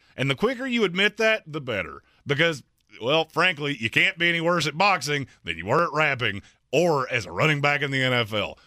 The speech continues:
So good luck to you. I won't watch it because, frankly, I'd rather watch paint dry. But good luck, Adrian Peterson, and good luck, Le'Veon Bell.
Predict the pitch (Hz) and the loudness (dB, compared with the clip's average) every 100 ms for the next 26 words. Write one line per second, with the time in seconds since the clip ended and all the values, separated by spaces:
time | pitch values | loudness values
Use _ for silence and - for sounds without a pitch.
0 | _ - 262 254 302 285 269 214 - 160 | _ 0 0 2 2 2 2 0 0 2
1 | 110 - _ _ 247 349 311 196 160 160 | 0 -4 _ _ 2 4 4 2 2 2
2 | 160 147 165 151 110 98 - 254 254 247 | 2 0 -4 -4 -6 -6 0 0 2 0
3 | 254 131 127 143 220 220 214 214 - - | 0 -2 0 0 0 0 0 0 -2 -2
4 | 170 131 123 127 101 80 - _ _ 135 | 0 0 -2 0 0 -2 -6 _ _ -2
5 | 123 120 170 214 190 185 160 170 180 160 | -2 0 2 4 4 2 2 0 2 0
6 | 165 135 165 170 151 180 110 82 85 131 | 0 2 0 2 0 0 -2 -4 0 0
7 | 143 131 143 113 127 127 123 123 120 117 | 2 0 0 0 0 2 0 0 0 -2
8 | - | -2